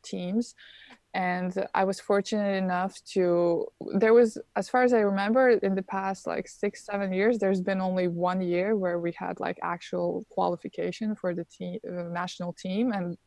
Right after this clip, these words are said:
I got into that year, and that's where I met my partner, Nastya, and we got put together, and it, it has worked out perfectly. So it was kind of, um,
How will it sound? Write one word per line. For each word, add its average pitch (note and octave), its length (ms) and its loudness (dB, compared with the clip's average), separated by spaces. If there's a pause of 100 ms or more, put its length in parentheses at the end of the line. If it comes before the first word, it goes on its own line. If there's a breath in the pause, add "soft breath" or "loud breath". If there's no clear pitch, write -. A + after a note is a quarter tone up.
(120)
I F3+ 220 2
got F3+ 420 -2 (140)
into F#3+ 260 -4
that F3+ 180 0
year, F#3 360 0
and G#3 200 0 (240 loud breath)
that's F#3+ 200 -2
where F#3 140 2
I F#3 80 0
met F3+ 220 -4
my F#3 120 -4
partner, G3 500 -2
Nastya, F#3+ 560 -4 (440 loud breath)
and F#3 400 0 (120)
we F#3+ 260 4
got F3+ 260 0
put G3 180 -4
together, A3+ 600 0 (300)
and F#3 200 -2
it, F#3 200 0 (240)
it F#3+ 160 -4
has F#3+ 200 -2
worked F#3+ 240 2
out F#3+ 200 -2
perfectly. A3 560 -2 (480 loud breath)
So G3 580 6
it A3 160 6
was A3+ 240 2
kind A3 300 0
of, G#3 100 0 (100)
um, F3+ 480 2